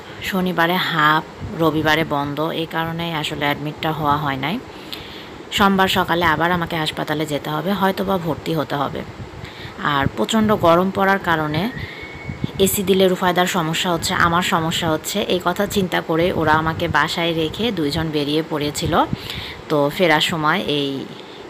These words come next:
স্ট্যান্ড ফ্যানটা ওরা কিনে নিয়ে এসেছে, সেটাকেই সেট করছে বাবা মেয়ে মিলে এখন।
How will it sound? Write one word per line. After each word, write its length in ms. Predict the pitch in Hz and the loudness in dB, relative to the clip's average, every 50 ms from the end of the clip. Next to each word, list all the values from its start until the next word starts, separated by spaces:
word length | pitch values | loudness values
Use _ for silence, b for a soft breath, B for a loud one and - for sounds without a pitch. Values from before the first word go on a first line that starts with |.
| - - - 180 | -14 -8 -4 -4
স্ট্যান্ড 320 | - - - 160 160 165 | -2 0 2 0 0 0
ফ্যানটা 440 | - 175 156 147 151 151 - 160 151 | 0 2 2 2 2 2 2 2 2
ওরা 140 | 147 156 165 | 2 2 0
কিনে 300 | - - 175 170 170 165 | -2 -4 -4 -2 -2 -2
নিয়ে 200 | 160 151 139 131 | 0 0 0 0
এসেছে, 340 | 139 - 151 151 - 262 294 | 0 0 -4 -4 -4 -4 -2
সেটাকেই 420 | - 240 190 190 180 - 190 185 | -2 -2 -2 -2 -2 0 -2 -2
সেট 320 | 180 - 180 165 156 - - | -2 0 0 0 0 -2 -2
করছে 300 | - 135 131 - - 180 | -2 -4 -2 -2 -2 0
বাবা 260 | 156 151 143 139 143 | 2 2 2 2 0
মেয়ে 240 | 143 147 147 143 147 | -2 -2 -2 -2 -2
মিলে 260 | 151 147 139 131 131 | -2 -2 0 2 2
এখন। 360 | 131 139 156 - - 208 269 | 2 2 2 0 -2 -4 -4